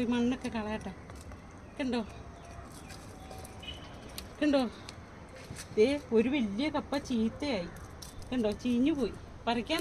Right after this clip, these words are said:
താമസിച്ചിട്ടാന്ന് തോന്നല്ലേ, അറിയില്ല. കണ്ടോ, വെള്ളം, നമ്മൾ ഇതിനകത്ത് മഴയൊക്കെ അല്ലായിരുന്നു, വെള്ളം കൂടിയിട്ടാണോ എന്താണെന്നറിയില്ല. കണ്ടോ, ഒരു കപ്പ ചീ-, ചീഞ്ഞു പോയി. എന്നിട്ട് നമുക്ക് ഇത്രയും കപ്പ കിട്ടിയില്ലേ.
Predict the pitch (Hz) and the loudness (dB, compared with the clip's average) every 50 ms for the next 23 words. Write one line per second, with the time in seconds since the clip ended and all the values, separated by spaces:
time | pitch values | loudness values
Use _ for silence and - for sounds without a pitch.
0 | 320 320 262 262 262 294 - - 349 302 320 302 285 277 220 214 185 180 214 294 | 4 4 4 4 4 4 2 2 0 2 4 4 4 6 4 4 4 4 4 6
1 | 277 233 196 165 - - - - - - - - - - - - 202 208 214 262 | 8 8 8 6 6 0 -4 -6 -6 -6 -6 -8 -8 -8 0 6 8 10 10 10
2 | 339 349 262 208 196 196 196 - - - - - - - - - - - - - | 10 8 8 12 12 12 12 12 10 0 0 0 0 0 0 0 0 0 0 2
3 | - - - - - - - - - - - 240 240 214 202 185 180 214 226 233 | 0 0 0 0 0 -2 -2 -2 -2 2 6 8 12 12 12 12 12 12 12 12
4 | 240 254 269 294 294 285 - - - - - 247 226 240 233 233 339 330 - - | 12 10 10 8 8 6 2 -2 -6 0 6 10 12 12 12 10 10 6 4 0
5 | - - - - - 254 285 226 285 294 320 320 330 349 311 302 277 254 240 247 | -4 -6 -6 -2 2 4 4 6 8 8 6 6 6 4 4 4 4 6 6 6
6 | 247 233 320 349 - - 302 311 269 233 247 233 226 208 196 208 233 247 269 302 | 6 6 6 4 4 4 4 6 6 8 8 8 8 10 10 10 8 8 8 6
7 | 320 294 294 269 294 294 226 285 277 269 269 277 285 262 - - - - - - | 6 6 6 4 4 2 4 4 4 6 8 6 6 6 4 0 -6 -10 -12 -12
8 | - - - - - - - - - - 254 285 277 240 277 311 320 320 277 226 | -8 -8 -8 -8 -8 -8 -10 -10 -6 -2 2 2 4 6 6 6 6 6 6 6
9 | 277 269 269 226 214 226 285 294 247 262 196 - - - - - - - - - | 6 4 4 4 4 6 6 6 6 4 2 0 -4 -10 -12 -12 -12 -12 -12 -12
10 | - - - - - - - 247 254 285 339 320 320 294 - 349 - 277 277 277 | -12 -12 -12 -12 -10 -4 4 6 6 6 8 4 4 6 6 4 6 8 8 8
11 | 294 - - - - 214 - - 285 285 302 294 320 285 262 226 196 202 208 - | 6 6 4 -6 -8 -4 4 8 10 12 12 12 12 12 10 10 8 8 6 0
12 | - - - - - - - - - - - - 247 285 302 - 370 370 349 311 | -4 -6 -8 -10 -10 -14 -14 -14 -12 -12 -6 4 6 8 8 8 6 6 6 6
13 | 285 302 302 - - - 330 339 359 359 359 311 - 349 359 339 240 - 330 320 | 6 6 2 0 2 4 4 4 6 6 4 4 4 4 4 4 6 8 8 8
14 | 285 233 175 | 8 8 6